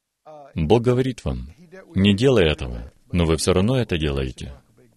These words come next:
Казалось, это не было чем-то большим. "Делай это", но вы не делаете этого. Вы откладываете это. И через какое-то время получается так, что для нас становится слишком привычным игнорировать это.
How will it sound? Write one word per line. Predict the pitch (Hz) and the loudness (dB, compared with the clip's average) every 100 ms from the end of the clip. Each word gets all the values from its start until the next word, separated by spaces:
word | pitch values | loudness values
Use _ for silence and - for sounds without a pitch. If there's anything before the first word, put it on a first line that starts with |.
| _ _ _ _ | _ _ _ _
Казалось, | - 90 139 127 - | -2 0 0 0 -2
это | 92 92 | -2 0
не | 95 | 2
было | 98 101 | 2 0
чем-то | 113 107 | 0 -2
большим. | 117 127 - 92 62 - _ _ - - - | 0 0 -2 -4 -6 -12 _ _ -20 -20 -10
"Делай | 90 76 82 87 107 | -4 0 2 4 2
это", | 123 - - - - _ - | 0 -6 -12 -14 -20 _ -4
но | 87 | 0
вы | 85 | 2
не | 82 98 | 2 0
делаете | 135 131 90 73 | 0 -2 -2 -4
этого. | 69 69 62 60 - - - | -8 -8 -10 -12 -16 -16 -2
Вы | 196 | 2
откладываете | 113 - 135 117 87 78 71 | 2 2 -2 0 0 0 -4
это. | 65 - 60 - _ _ - 165 _ | -6 -8 -16 -18 _ _ -20 -20 _
И | 180 | -4
через | 185 196 190 | 0 0 -2
какое-то | - - 147 131 | -4 -2 -2 0
время | 113 143 | -2 -2
получается | 107 104 98 107 98 90 | 0 0 2 0 0 -2
так, | - 135 | -2 -4
что | 127 - | -2 -2
для | 82 92 | 0 0
нас | 135 | -2
становится | - 110 87 - 82 | -2 -2 -2 -2 -6
слишком | 131 127 120 | -6 -4 -4
привычным | 107 98 127 - 85 | -2 -2 -2 -2 -4
игнорировать | 95 95 104 131 117 82 73 | -2 0 2 2 0 -2 -2
это. | 71 65 60 - | -6 -10 -14 -18